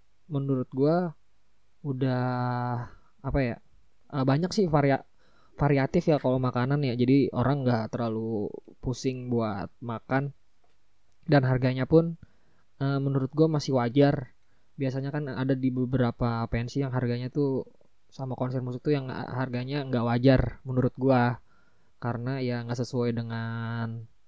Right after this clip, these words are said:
porsinya gitu. Tapi untuk, eh, booth-booth makanan di Musik Galeri sih menurut gua worth it sih untuk harga sama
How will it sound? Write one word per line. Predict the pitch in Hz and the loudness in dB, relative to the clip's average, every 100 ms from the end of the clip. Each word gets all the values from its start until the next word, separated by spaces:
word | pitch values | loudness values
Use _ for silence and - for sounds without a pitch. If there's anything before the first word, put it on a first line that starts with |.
| - | -8
porsinya | - 135 - 135 139 139 131 131 127 | 2 2 2 -2 -4 -6 -6 -8 -8
gitu. | 113 147 - 80 - - - - - | -10 -12 -12 -14 -14 -20 -20 -20 -10
Tapi | - 147 | 4 6
untuk, | 156 143 135 - - - | 6 2 -6 -10 -20 -12
eh, | 131 127 120 123 | -8 -6 -4 -4
booth-booth | 123 131 123 127 | -2 -2 -4 -6
makanan | 117 127 127 | -4 -4 -4
di | 123 | -6
Musik | 127 135 | -6 -2
Galeri | 123 120 131 | 0 0 0
sih | 143 | -2
menurut | 135 127 135 | 0 0 2
gua | 131 117 | 4 4
worth | - 120 | 0 -4
it | - | -6
sih | - - - - - - | -10 -10 -20 -20 -18 -10
untuk | 127 - | -4 0
harga | 127 120 123 120 | 0 0 0 -2
sama | 120 117 113 | -2 -2 -4